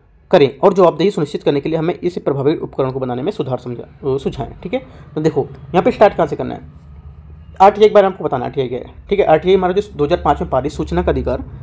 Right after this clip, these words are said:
भारत के लोकतांत्रिक विकास में एक ऐतिहासिक क्षण था। इसने सार्वजनिक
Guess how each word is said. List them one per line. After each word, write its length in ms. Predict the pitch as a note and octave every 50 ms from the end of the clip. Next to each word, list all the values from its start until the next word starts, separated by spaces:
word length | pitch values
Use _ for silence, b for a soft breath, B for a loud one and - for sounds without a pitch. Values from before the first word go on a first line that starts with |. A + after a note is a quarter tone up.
| B B B B -
भारत 220 | - D#3 F3 G3+ -
के 60 | - G3+
लोकतांत्रिक 460 | F#3 - - D#3 C3+ - D3+ F3+ E3+
विकास 320 | D3 - C#3 C3+ C#3 - -
में 80 | D#3+ D3
एक 260 | - D3 E3+ F3 -
ऐतिहासिक 420 | D#3+ C#3 C#3+ C3+ B2 - - D3 -
क्षण 180 | - D#3 C#3+
था। 180 | C#3+ - C#3 B B B B B B B -
इसने 220 | G#3 - A3 B3+
सार्वजनिक 480 | B3 A3+ F#3 E3 D3 D#3+ F3+ G#3 -